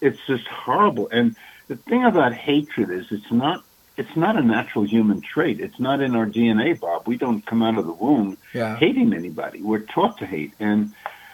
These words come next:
Speaker 1: I, I'll give you one example of what happens in Gaza and Palestine and in Yemen and other, uh,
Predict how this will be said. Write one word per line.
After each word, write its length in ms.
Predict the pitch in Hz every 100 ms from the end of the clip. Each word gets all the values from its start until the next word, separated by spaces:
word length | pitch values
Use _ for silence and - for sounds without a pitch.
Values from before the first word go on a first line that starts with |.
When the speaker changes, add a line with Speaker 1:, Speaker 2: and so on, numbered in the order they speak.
| -
Speaker 1:
I, 180 | - 135 -
I'll 140 | 139
give 240 | 139 220 220
you 300 | 175 143 -
one 300 | 131 135 185
example 600 | 190 131 139 143 139 120
of 120 | 110 - _ - - _ 131
what 160 | 131
happens 480 | 135 143 - 127 110 -
in 400 | 127 120 113 107
Gaza 460 | 127 117 110 120 113
and 240 | 113 110
Palestine 680 | 131 117 107 - 104 98 104 _ - - -
and 200 | 160 147
in 160 | 107
Yemen 380 | 104 113 113 110
and 200 | 101 104
other, 280 | 113 117 104 - _ _ - -
uh, 120 | 107